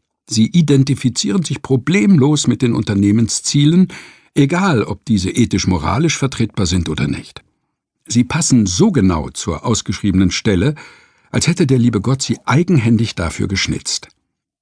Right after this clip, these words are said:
Zufällig haben sie alles, was die neue Aufgabe erfordert, an vorherigen Arbeitsplätzen mit Bravour gemeistert.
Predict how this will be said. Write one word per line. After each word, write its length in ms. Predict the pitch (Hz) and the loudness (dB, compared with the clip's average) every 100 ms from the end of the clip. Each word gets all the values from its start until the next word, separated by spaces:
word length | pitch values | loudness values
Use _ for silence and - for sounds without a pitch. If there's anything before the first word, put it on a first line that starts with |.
| _ | _
Zufällig 800 | - - 247 - - 185 170 - | -4 2 2 0 -4 -2 -2 -4
haben 180 | 165 147 | -2 0
sie 240 | 151 - | -2 -2
alles, 380 | 185 147 82 - | -2 0 0 -2
was 160 | 107 | -2
die 120 | - 107 | 0 2
neue 320 | 139 147 - | 4 2 0
Aufgabe 440 | 147 135 131 123 | -4 -2 -4 -4
erfordert, 540 | - - 156 151 151 - - - _ | -6 -4 -2 0 0 -2 -18 -20 _
an 160 | 131 123 | 0 2
vorherigen 600 | - 123 120 156 143 135 | 2 2 2 2 0 -2
Arbeitsplätzen 680 | 110 101 98 - 98 - 98 | -2 -4 -4 -4 -6 0 2
mit 180 | 95 - | 2 0
Bravour 520 | 87 90 87 156 135 | -2 -2 2 4 4
gemeistert. 680 | 123 87 67 - - - | 2 0 -4 -10 -14 -20